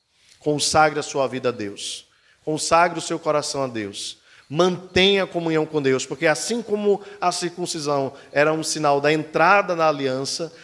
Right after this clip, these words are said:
a ceia era um sinal da continuidade da aliança. O povo não ia mais se circuncidar novamente, não tem nem sentido. Mas a ceia eles deveriam participar constantemente.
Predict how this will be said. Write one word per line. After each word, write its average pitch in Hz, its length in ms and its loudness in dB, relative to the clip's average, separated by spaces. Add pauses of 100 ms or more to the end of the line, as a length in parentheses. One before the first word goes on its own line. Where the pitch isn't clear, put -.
(100)
a 139 120 0
ceia 151 560 0
era 147 220 -2
um 151 40 -8
sinal 131 360 -2
da 135 140 0
continuidade 202 960 2
da 117 100 0
aliança. 107 540 -6 (420)
O 135 80 -2
povo 160 300 2
não 190 180 0
ia 208 140 4
mais 180 220 0
se 180 80 -8
circuncidar 156 580 -2
novamente, 151 560 0
não 120 100 -8
tem 127 140 -4
nem 139 120 -4
sentido. 127 560 -8 (380)
Mas 123 220 0
a 123 80 -2
ceia 143 400 2
eles 151 160 -2
deveriam 139 440 -2
participar 127 600 -4
constantemente. 120 1000 -10